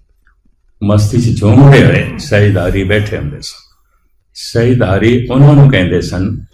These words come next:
ਜੋ ਹੈਗੇ ਤੇ ਹਿੰਦੂ, ਲੇਕਿਨ ਇਸ਼ਟ ਬਣਾ ਬੈਠੇ ਗੁਰੂ ਨਾਨਕ। ਕੇਸ ਰੱਖ ਕੇ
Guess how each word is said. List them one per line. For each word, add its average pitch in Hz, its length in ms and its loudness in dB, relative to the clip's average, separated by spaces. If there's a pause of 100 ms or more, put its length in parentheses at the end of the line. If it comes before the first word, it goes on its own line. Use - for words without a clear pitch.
(280)
ਜੋ 101 140 -2
ਹੈਗੇ 110 440 2
ਤੇ 120 140 0
ਹਿੰਦੂ, 104 360 -2
ਲੇਕਿਨ 120 300 0
ਇਸ਼ਟ 123 260 -2
ਬਣਾ 107 280 0
ਬੈਠੇ 104 420 -2
ਗੁਰੂ 113 200 0
ਨਾਨਕ। 73 380 -2 (1900)
ਕੇਸ 143 360 2
ਰੱਖ 139 400 2
ਕੇ 107 440 -2